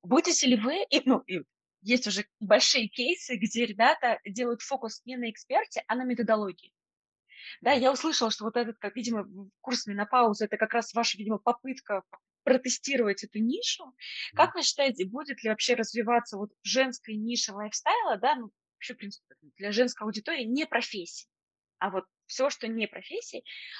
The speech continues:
Speaker 1: можно ли вообще делать продукт, э, в будущем, не привлекая вообще персоналии как таковой, то есть человека, который является экспертом в данном курсе?
Speaker 2: Э, мне кажется, что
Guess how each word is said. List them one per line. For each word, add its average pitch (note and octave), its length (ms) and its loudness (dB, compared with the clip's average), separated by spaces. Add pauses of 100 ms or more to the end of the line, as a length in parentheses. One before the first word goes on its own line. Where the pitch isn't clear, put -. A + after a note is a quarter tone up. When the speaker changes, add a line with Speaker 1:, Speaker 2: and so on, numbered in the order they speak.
(100)
Speaker 1:
можно C4+ 300 0
ли G#3+ 120 -4
вообще G#3 340 -6
делать G#3 400 -4
продукт, G#3+ 520 -10 (100)
э, A3+ 40 -8
в G#3 360 -4
будущем, G#3 840 -6 (800)
не B3 340 8
привлекая G#3 580 2
вообще F3+ 260 -8
персоналии G#3 840 2
как - 200 -6
таковой, F3+ 380 -6
то - 120 -20
есть - 160 -18 (280)
человека, G#3+ 320 -2
который G3+ 300 -2
является F#3+ 400 2
экспертом F#3 560 -4
в E3 40 -20
данном E3+ 260 -2
курсе? - 340 -8 (720)
Speaker 2:
Э, F#2+ 160 -6 (100)
мне A#2+ 180 -6
кажется, D3+ 380 -8
что - 140 -18